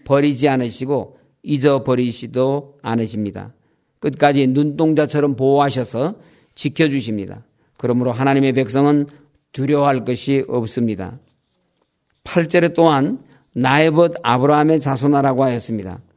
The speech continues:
이스라엘 백성은 하나님의 벗이기 때문에 두려워할 것이 없습니다. 하나님은 이스라엘을 친구라고 부르십니다. 하나님은 친구처럼 친밀하게 여기셨지만 이스라엘은 죄를 지어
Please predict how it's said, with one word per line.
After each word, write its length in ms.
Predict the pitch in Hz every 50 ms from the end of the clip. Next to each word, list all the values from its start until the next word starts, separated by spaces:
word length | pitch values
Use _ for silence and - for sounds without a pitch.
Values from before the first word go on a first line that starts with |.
| _ _ _ _ _ _ _ _
이스라엘 320 | - 131 110 156 151 151 147
백성은 340 | 147 131 110 151 156 151 143
하나님의 420 | 139 151 156 151 156 156 156 156
벗이기 480 | 156 151 143 147 143 139 147 143 156 143
때문에 500 | - 156 156 156 160 165 165 170 170 170 - - - _ _ _
두려워할 520 | - 147 143 147 143 139 139 131 131 113
것이 380 | - 123 123 - - 139 143 135 -
없습니다. 640 | 123 131 117 104 - 123 127 117 104 98 92 123 - _ _ _ _ _ _ _ _ _ _ _ _ _ _
하나님은 560 | - - 156 156 160 165 170 170 175 170 139
이스라엘을 580 | 143 135 - 139 139 147 143 139 135 147 143
친구라고 640 | 139 - - - 185 180 160 156 147 143 139 135 135 127
부르십니다. 640 | 127 123 120 110 - 110 107 101 92 92 104 - _ _ _ _ _ _ _ _
하나님은 640 | - - 143 139 143 147 143 139 131 139 165 - - - _ _ _ _ _ _
친구처럼 880 | - - - 170 160 147 151 147 - - 143 143 143 143 139 135 143 - - - _ _ _ _
친밀하게 760 | - - - 165 165 165 160 160 151 151 151 147 156 151 147
여기셨지만 800 | 135 131 131 117 135 131 123 - 131 143 151 143 120 90 - - _ _ _ _ _ _
이스라엘은 560 | - 127 120 - 143 139 135 139 135 135 135
죄를 400 | - - 135 131 135 135 139 139
지어 440 | 127 120 127 139 143 147 156 160 160